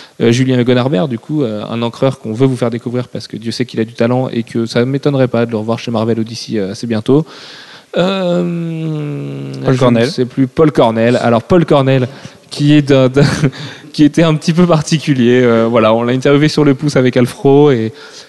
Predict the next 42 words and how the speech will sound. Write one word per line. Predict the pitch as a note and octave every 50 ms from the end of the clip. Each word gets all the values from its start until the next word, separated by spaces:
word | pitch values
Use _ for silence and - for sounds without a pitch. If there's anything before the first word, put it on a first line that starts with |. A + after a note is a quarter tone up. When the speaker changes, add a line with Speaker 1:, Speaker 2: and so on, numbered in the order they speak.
| _ _ -
Speaker 1:
et, | A2 G#2+ G2+
euh, | G2 G2+ G2+ G#2 G#2 G2+
on | G2+ G#2+ A2+
a | G#2+
eu | A2 A#2 A#2
un | A2+
petit | - C3+ B2 - C3+
désaccord | C3+ B2+ B2 B2+ B2 - C#3+ C3
avec | C3 B2+ B2 A#2
lui | B2 C3 B2+
sur | - - A#2+
une | A#2 A2+
question | - A#2+ A2+ - - A#2+ A#2+ A#2+ A2+
qualitative | - A#2 G#2+ A2 A2+ A2+ A2+ - - B2 A#2
d'un | A#2 A2+
de | A#2 A2
ses | - A#2
produits, | - - A#2+ A#2+ B2+ C3+ C#3+ D3+ D#3 D#3 D3
et | B2+ A2+ A2
voilà, | A#2 C3+ D#3 -
mais | G3+ E3 D3
ça | - D3+
s'est | C3 - C#3
bien | C#3 C3+ B2
passé | A#2+ G#2+ - A2
quand | - G2
même, | G#2+ B2+ C3
très | - - A#2+
gentil, | A#2 G#2+ G2 - B2 A2+
très | - - A2
disponible, | G#2 - - A2 A2 A2
très | - - A2+
courtois. | - A#2 - - - D#3+ F3 - - - - - - - -
Speaker 2:
Faut | -
savoir | - C#3+ D3+ E3 D#3
qu'il | - C#3
faisait | A#2+ A#2+ A#2+
pas | A2 - B2
de | B2+
Speaker 1:
Euh, | -
Speaker 2:
panel, | - B2+ B2 B2+ C3+ C#3+ C3+ A#2 B2+ - - - - - - - - - _ _ _ -
euh, | A#2 A2 A2 G#2+ G#2+ A2 A2 G#2+ G#2+ A2+